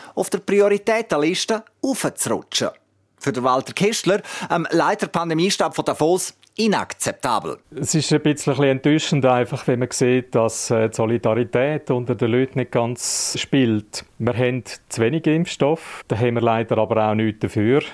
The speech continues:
Speaker 2: Und da wäre einfach wichtig, oder, dass man dort, äh, nicht müssen die Polizeimethoden anwenden, sondern dass man eigentlich mit dem jetzigen Vorgehen könnte weiterfahren.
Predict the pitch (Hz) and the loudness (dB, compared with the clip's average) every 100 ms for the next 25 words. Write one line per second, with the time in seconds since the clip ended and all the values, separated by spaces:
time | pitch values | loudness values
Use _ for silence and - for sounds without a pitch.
0 | - 117 - 113 113 113 110 113 - 110 | -8 -8 0 2 2 2 2 0 -2 0
1 | 139 - 135 117 117 123 120 - 117 107 | 0 0 -2 0 0 0 -4 -2 -2 0
2 | 110 - 117 110 - - - - - 120 | -2 -2 -2 -4 -10 -20 -18 -8 -4 0
3 | 123 120 127 - 117 120 120 101 123 135 | 0 0 0 0 0 0 0 0 0 -2
4 | - 123 127 131 110 117 113 113 120 113 | 0 2 2 2 2 4 4 2 0 2
5 | 120 120 123 - 110 110 113 107 107 123 | 2 2 0 -2 -2 -2 -2 -2 -2 -2
6 | 101 101 110 110 98 - 117 107 113 113 | -2 -2 -2 -2 -2 -4 -4 -4 -2 -2
7 | 123 - 107 113 - 117 101 113 107 110 | -4 -2 0 0 -2 -2 -2 -2 -2 0
8 | 107 110 - 107 101 107 104 98 - - | 0 0 0 -4 -2 -4 -2 -4 -6 -4
9 | 90 87 95 | -2 -2 -4